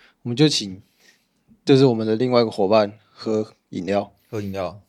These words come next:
Speaker 1: 对啊，
Speaker 2: 嗯。
Speaker 1: 就是我觉得这个东西可以把它拿掉了，就不需要太在意说是不是在主题上。
Speaker 2: 我后来发现，Podcast 就是应该拿来闲聊，因为我觉得好像要传递什么重要的知识或什么，我在 YouTube 讲就好了。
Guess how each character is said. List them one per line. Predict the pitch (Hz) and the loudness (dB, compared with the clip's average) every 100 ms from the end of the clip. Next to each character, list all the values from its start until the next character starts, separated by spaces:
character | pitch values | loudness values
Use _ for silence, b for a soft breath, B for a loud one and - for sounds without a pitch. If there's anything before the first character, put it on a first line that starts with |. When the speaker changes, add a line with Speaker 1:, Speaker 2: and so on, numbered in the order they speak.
| _ | _
Speaker 1:
对 | 120 | 0
啊， | 113 110 | 2 0
Speaker 2:
嗯。 | 127 | -2
Speaker 1:
就 | 135 | 0
是 | 139 135 | 2 2
我 | 120 | 2
觉 | 120 | 2
得 | 135 | 2
这 | 135 | 2
个 | 127 | 0
东 | 120 | -2
西 | 120 120 | -6 -6
可 | 113 | -4
以 | |
把 | 101 | -2
它 | 98 | -2
拿 | 95 95 | -4 -6
掉 | 104 87 | -4 -4
了， | 95 | -6
就 | 113 | -10
不 | 117 | -10
需 | 113 | -2
要 | 107 | -2
太 | 104 110 98 - _ _ | -2 -4 -6 -12 _ _
在 | - 110 | -2 0
意 | 107 | -2
说 | 104 104 101 | -6 -8 -8
是 | 110 | -10
不 | 104 | -10
是 | 104 | -4
在 | 101 | -6
主 | - - | -6 -16
题 | 101 | -10
上。 | 98 95 | -10 -8
Speaker 2:
我 | 113 | -2
后 | 147 | 0
来 | 123 | 0
发 | 120 | -4
现， | 127 113 101 _ _ _ _ _ | -6 -10 -12 _ _ _ _ _
Podcast | - 120 135 117 98 | -8 -4 -4 -4 -8
就 | 90 107 | -10 -10
是 | - | -10
应 | 107 110 | -10 -6
该 | 104 | -6
拿 | 87 | -6
来 | 87 | -12
闲 | - 78 | -14 -14
聊， | 67 73 _ _ _ | -14 -16 _ _ _
因 | 127 | -6
为 | 120 | -6
我 | |
觉 | 101 | -4
得 | 104 | -6
好 | 90 | -6
像 | 107 | -8
要 | 107 104 | -6 -8
传 | - 101 95 | -8 -12 -8
递 | 107 | -10
什 | 92 | -10
么 | 80 - _ _ _ | -14 -16 _ _ _
重 | 131 107 | -10 -6
要 | 101 | -6
的 | 90 | -8
知 | - 92 | -10 -14
识 | 92 101 | -12 -10
或 | 98 | -10
什 | 92 78 | -10 -12
么， | 69 | -16
我 | 85 | -10
在 | 90 | -8
YouTube | 98 98 104 | -8 -10 -12
讲 | 78 | -14
就 | 80 82 | -16 -16
好 | |
了。 | - | -18